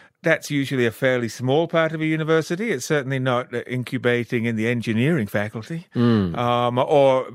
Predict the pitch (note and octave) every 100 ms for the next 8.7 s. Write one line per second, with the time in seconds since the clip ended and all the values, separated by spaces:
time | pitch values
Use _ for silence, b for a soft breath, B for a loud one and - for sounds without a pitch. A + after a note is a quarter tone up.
0 | - F3+ G#3+ B3+ G#3+ E3 E3+ C#3+ A#2+ C3
1 | A#2+ A#2 A#2 B2+ C3+ C3 C3 B2+ B2 -
2 | C3+ C#3 B2+ C3+ C3 C#3 F#3 F3+ B2+ B2
3 | C3 C#3+ C#3+ B2+ C3+ - F3+ - D3+ B2+
4 | A#2+ A#2+ A2 C3+ D3+ B2 A2 A#2 C3+ B2+
5 | C#3 C3+ B2 C3 B2+ - D3+ - D3+ C3+
6 | C#3 C3+ C3+ - B B B B - C#3+
7 | C#3 C3 B2 C#3+ - C#3 C3 C3 A#2+ A2+
8 | A#2+ C3+ F#3 D3 G2+ - -